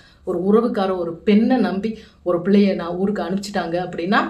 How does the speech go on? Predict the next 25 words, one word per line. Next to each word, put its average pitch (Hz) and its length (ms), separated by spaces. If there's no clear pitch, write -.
அனுப்பிச்சிட்டு 240 480
திருப்பி 254 300
வரங்குள்ள 214 360
அது 208 280
என்னென்ன 220 600
ஒரு 170 140
சூழ்நிலைக்கு 220 540
ஆகுதுன்னுலாம் 175 540
நம்ம 165 240
காதுல 180 280
வாங்கிட்டு 175 480
தான் 180 120
இருக்கோம். 185 400
யாரையுமே 214 640
நம்பி 202 640
எங்கேயுமே 226 600
பிள்ளைங்களை 175 440
வந்து 170 260
விட 165 140
முடியல. 165 400
ரொம்பவும் 175 540
வந்து 175 320
கஷ்டமா 202 400
இருக்கு. 185 180
என்னால 202 360